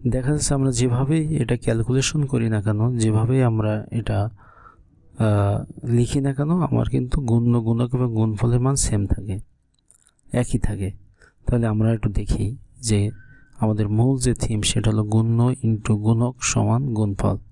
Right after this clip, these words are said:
গুণ্য into গুণক সমান গুণফল, এটা মেইন থিম আমার। হ্যাঁ, গুণ্য গুণ গুণক সমান গুণফল। তাহলে এখন, আহ, যে বিষয়টা সেটা এখানে লিখলাম যে পনেরো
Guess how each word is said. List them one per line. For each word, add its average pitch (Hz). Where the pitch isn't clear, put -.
গুণ্য 120
into 117
গুণক 113
সমান 127
গুণফল, 101
এটা 110
মেইন 120
থিম 101
আমার। 95
হ্যাঁ, -
গুণ্য 117
গুণ 110
গুণক 117
সমান 117
গুণফল। 104
তাহলে 135
এখন, 151
আহ, 120
যে 110
বিষয়টা 120
সেটা 113
এখানে 113
লিখলাম 110
যে 107
পনেরো 120